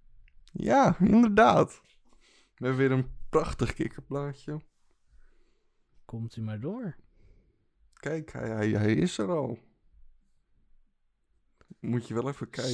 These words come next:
Speaker 1: hè?
Speaker 2: Zo.
Speaker 1: Zo.
Speaker 2: Dit, eh, vind ik een heftig kikkerplaatje, man.
Speaker 1: Ja.
Speaker 2: Dit zijn twee, eh, twee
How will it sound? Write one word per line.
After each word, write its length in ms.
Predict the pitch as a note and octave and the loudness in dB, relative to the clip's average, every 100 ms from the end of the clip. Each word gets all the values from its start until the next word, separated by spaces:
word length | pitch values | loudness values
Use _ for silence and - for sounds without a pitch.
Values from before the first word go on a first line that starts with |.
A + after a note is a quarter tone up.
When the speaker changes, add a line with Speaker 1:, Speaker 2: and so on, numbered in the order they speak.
| A2 | -4
Speaker 1:
hè? 80 | - | -2
Speaker 2:
Zo. 440 | C#4+ D4 G3+ C#3 - _ _ _ _ _ _ _ _ | 6 8 8 2 -8 _ _ _ _ _ _ _ _
Speaker 1:
Zo. 840 | - - - F3+ F#3 C4+ C4+ G3 C#3+ | -12 -8 -6 -4 6 12 12 12 12
Speaker 2:
Dit, 160 | - | 6
eh, 100 | D3+ | 2
vind 180 | C3+ - | 0 2
ik 220 | G#3+ G3+ | 2 4
een 140 | G3+ F#3 | 4 8
heftig 420 | A#3+ C#4 C4 - | 10 10 8 2
kikkerplaatje, 760 | D#4 F4 E4+ C4 A3+ F#3+ F3 D#3+ | 2 2 0 4 8 8 6 0
man. 240 | E3 C#4 - _ _ _ _ _ _ _ | -2 -4 -10 _ _ _ _ _ _ _
Speaker 1:
Ja. 680 | C3 E3+ E3+ C#3+ E3+ E3+ C#3+ - | -2 4 6 6 4 2 -2 -10
Speaker 2:
Dit 180 | C3+ C#3 | -2 2
zijn 180 | - D3+ | 2 0
twee, 400 | - D#3+ D#3+ D#3+ | 0 2 2 2
eh, 280 | D#3 D#3 D#3 - - - - _ - - - - _ _ | 4 2 6 6 6 -2 -10 _ -20 -20 -20 -20 _ _
twee 360 | - D3 C3 | -8 -6 -6